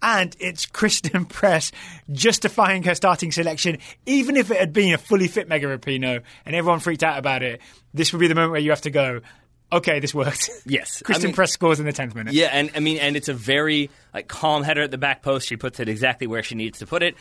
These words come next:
Speaker 2: But as with all goals that we talk about on this show,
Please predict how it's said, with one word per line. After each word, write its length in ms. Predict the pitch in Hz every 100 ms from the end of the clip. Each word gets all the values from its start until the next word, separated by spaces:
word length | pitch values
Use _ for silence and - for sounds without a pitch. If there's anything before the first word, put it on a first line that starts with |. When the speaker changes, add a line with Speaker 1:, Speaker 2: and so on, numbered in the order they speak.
| _
Speaker 2:
But 100 | 151
as 300 | 147 160 160
with 200 | 151 156 -
all 240 | 165 180
goals 240 | 147 131 117
that 100 | 117
we 80 |
talk 200 | 107 110
about 180 | 113 104
on 80 | 104
this 100 | 101
show, 400 | - 110 90